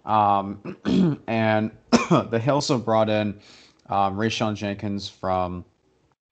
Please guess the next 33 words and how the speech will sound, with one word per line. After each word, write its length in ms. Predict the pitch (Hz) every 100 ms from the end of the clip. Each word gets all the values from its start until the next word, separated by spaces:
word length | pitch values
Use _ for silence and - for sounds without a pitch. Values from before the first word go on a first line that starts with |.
| - -
L 200 | 90 87
A. 120 | 92
I 60 | 92
believe 280 | 85 92 87
it 40 |
was 240 | 92 90 87
the 160 | 92 87 -
Rams 920 | 87 90 95 127 151 202 269 262 -
or 140 | - 53
the 100 | -
S-, 300 | - - - - -
I 140 | 104
can't 220 | 104 110
remember 220 | 90 90
where 140 | 87 92
he 100 | 92
was 120 | 87
from, 320 | - 101 92
but, 200 | 95 92 - - - -
um, 580 | 110 107 101 95 92 92 95 _ _ _ _ _ _ _ _ _ _ _ - - _ _
and 120 | - 117
I 120 | 117
believe 340 | 104 131 180
they 100 | 156
still 240 | 127 156 143
have 120 | 110
Josh 280 | 123 117 110
Jones, 540 | 104 92 71 58 -
unless 360 | 76 107 107 -
he's 140 | 101
a 40 |
free 260 | - 104 101
agent. 340 | 95 87 85